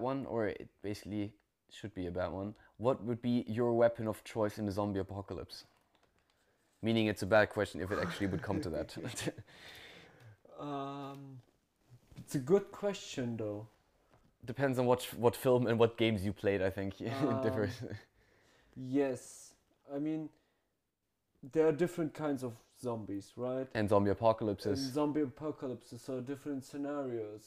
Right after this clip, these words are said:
Speaker 2: So I would say it depends on what kind of zombie I'm, I'm
Speaker 1: Facing.
Speaker 2: facing.
Speaker 1: Yeah.
Speaker 2: But let's say you don't know,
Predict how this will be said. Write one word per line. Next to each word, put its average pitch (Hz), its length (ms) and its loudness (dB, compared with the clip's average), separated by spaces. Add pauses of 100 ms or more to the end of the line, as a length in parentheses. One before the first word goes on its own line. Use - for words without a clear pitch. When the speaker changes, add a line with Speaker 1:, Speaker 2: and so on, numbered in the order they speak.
(120)
Speaker 2:
So 127 420 -6
I 131 80 -6
would 139 280 -6
say 135 220 -6
it 135 120 -12
depends 139 420 -8
on 131 220 -6
what 131 260 -8
kind 131 200 -8
of 123 120 -10
zombie 131 360 -4
I'm, 123 440 -6
I'm 117 220 -10 (640)
Speaker 1:
Facing. 104 380 2
Speaker 2:
facing. 107 400 0 (360)
Speaker 1:
Yeah. 92 180 -2 (840)
Speaker 2:
But 139 540 6 (560)
let's 175 320 6
say 175 200 6
you 160 180 2
don't 143 260 4
know, 143 400 4